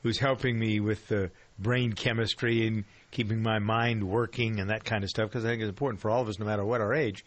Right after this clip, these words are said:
to be sharp as could be, our mental skills. In order for me to do this for a living, I've gotta have a sharp mind, a quick mind. And there are things that are around that you can take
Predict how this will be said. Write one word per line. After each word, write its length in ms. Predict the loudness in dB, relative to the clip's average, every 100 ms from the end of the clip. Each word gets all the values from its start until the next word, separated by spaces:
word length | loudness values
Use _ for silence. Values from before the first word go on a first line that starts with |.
| -20 -16 -8
to 80 | -4
be 120 | -2
sharp 480 | 0 0 0 0 -2
as 100 | -4 -2
could 180 | 0
be, 460 | 2 0 0 -2 -4 -6 -20 -8 0
our 280 | 2 2
mental 360 | 2 2 2 0
skills. 460 | 0 2 2 0 -6 -16 -6 0
In 120 | 2
order 200 | 4 2
for 140 | 2
me 120 | 2
to 80 | 2
do 140 | 2 2
this 160 | 0
for 140 | 2 2
a 40 |
living, 300 | 4 4 2
I've 180 | 2 2
gotta 220 | 2 4
have 180 | 2 2
a 40 |
sharp 340 | 0 2 2 2
mind, 400 | 2 2 2 0
a 60 |
quick 260 | -2 -2 -2
mind. 400 | -4 -4 -6 -8 -14 -20 -20 -6 0
And 360 | 0 0 0
there 220 | 0 2
are 180 | 2 2
things 420 | 2 2 2 2
that 100 | 2
are 160 | 4 4
around 360 | 4 4 2 0
that 100 | -2
you 100 | -2
can 160 | -2
take 380 | 0 0 0